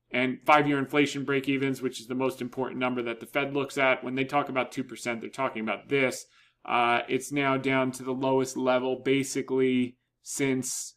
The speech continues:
uh, early two thousand twenty-one. And if you go back a little bit further, it's near two thousand eighteen levels, you know, maybe twenty basis points off two thousand eighteen levels. So they, they've crushed inflation. Uh, and you're gonna see it here because if you look at,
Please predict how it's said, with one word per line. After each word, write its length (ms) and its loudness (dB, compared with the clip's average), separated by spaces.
uh, 320 2
early 300 2
two 240 -6
thousand 400 0
twenty-one. 720 0
And 140 -2
if 100 -6
you 80 -6
go 180 2
back 460 2
a 60 0
little 200 2
bit 180 -4
further, 400 2
it's 240 -6
near 300 0
two 260 -2
thousand 400 0
eighteen 460 -2
levels, 400 -2
you 140 -4
know, 100 0
maybe 260 -2
twenty 320 -4
basis 380 0
points 360 -8
off 320 2
two 160 -2
thousand 380 0
eighteen 400 -2
levels. 420 0
So 220 -2
they, 180 0
they've 280 -2
crushed 300 -2
inflation. 640 -8
Uh, 320 2
and 160 0
you're 100 0
gonna 160 -2
see 260 0
it 80 4
here 260 0
because 260 -4
if 100 -10
you 120 -2
look 160 -2
at, 60 -8